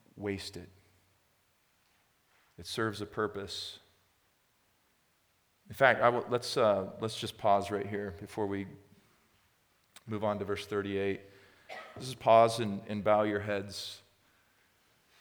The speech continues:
If you're visiting with us for the first time, or if you're, you're on your journey, you're not really a Christian yet, you don't, you can just you can just bow your heads and close your eyes. You don't have to say anything. You don't have to pray anything. You can just listen.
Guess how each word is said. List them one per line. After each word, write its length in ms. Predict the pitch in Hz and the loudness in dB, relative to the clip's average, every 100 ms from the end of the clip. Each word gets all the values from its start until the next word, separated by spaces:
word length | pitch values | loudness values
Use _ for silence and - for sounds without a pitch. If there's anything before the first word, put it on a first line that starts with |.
| _ _ _ | _ _ _
If 100 | 101 | -6
you're 100 | 117 | -2
visiting 340 | 113 139 135 127 | 4 4 4 0
with 120 | 123 | 2
us 140 | 120 | 2
for 80 | - | 0
the 60 | 110 | 0
first 300 | 135 120 - | 2 2 4
time, 520 | 127 123 123 120 123 | 6 8 6 2 -2
or 260 | - 110 110 | 2 4 4
if 120 | 104 | 2
you're, 240 | 117 113 117 | 0 0 0
you're 200 | 117 117 | 4 6
on 160 | 127 | 6
your 100 | 120 | 4
journey, 340 | 113 123 123 120 | 0 0 0 0
you're 140 | 113 | 2
not 180 | 120 113 | 2 2
really 220 | 120 110 | 2 0
a 40 | |
Christian 540 | 101 - 117 - 120 117 | 0 -2 -2 -2 -4 0
yet, 280 | 113 113 117 | 2 2 2
you 80 | |
don't, 200 | 117 117 | -2 -2
you 80 | 120 | -4
can 100 | 120 | -6
just 260 | 110 113 - - - _ - | -6 -6 -8 -14 -20 _ -10
you 60 | 117 | -6
can 100 | 117 | -6
just 140 | 110 | -2
bow 160 | 110 113 | 2 4
your 100 | 110 | 4
heads 220 | 110 107 | 0 -2
and 80 | 104 | -4
close 280 | 113 104 | -2 -2
your 160 | 110 107 | 0 2
eyes. 200 | 107 104 | 2 2
You 80 | 110 | -4
don't 120 | 107 - - | -6 -12 -14
have 120 | 120 | -12
to 60 | 113 | -10
say 240 | - 117 | -4 -2
anything. 540 | 107 101 - 107 107 101 - - - 110 | -2 -4 -4 -4 -4 -8 -12 -20 -20 -16
You 80 | 107 | -10
don't 120 | 113 | -10
have 100 | 110 | -10
to 60 | |
pray 260 | 110 117 107 | -4 0 0
anything. 320 | 107 95 104 | -2 -4 -8
You 60 | 98 | -8
can 100 | 98 | -10
just 160 | 98 | -10
listen. 420 | 107 104 - 104 | -4 -4 -4 -10